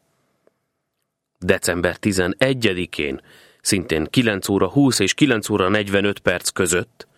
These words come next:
Trepsker Erika nővér, a Jézus Szíve Társasága tagjának elmélkedését hallhatják.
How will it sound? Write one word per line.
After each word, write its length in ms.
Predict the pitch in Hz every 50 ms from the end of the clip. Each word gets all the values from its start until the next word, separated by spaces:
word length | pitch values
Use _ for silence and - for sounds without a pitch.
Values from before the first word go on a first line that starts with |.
| _ _ _ _ _ _ _ _ _ _ _ _ -
Trepsker 720 | - - 110 110 - - - - - - 98 92 92 - -
Erika 420 | 123 127 123 117 107 - - 101
nővér, 600 | 95 98 98 92 82 82 82 92 87 87 110 - _ - - - - - - - -
a 80 | - 90
Jézus 400 | 107 110 107 107 104 101 95 -
Szíve 420 | - - - 113 104 98 92 90
Társasága 800 | - - 117 113 110 - - - 101 - - 98 92 87 90 90
tagjának 680 | - - 127 123 110 107 113 104 98 92 85 - -
elmélkedését 1000 | 117 113 113 113 110 104 95 - - 95 87 80 85 85 82 - - 87 80 82
hallhatják. 880 | - - 82 78 73 - - 78 - - - - 73 - - - - _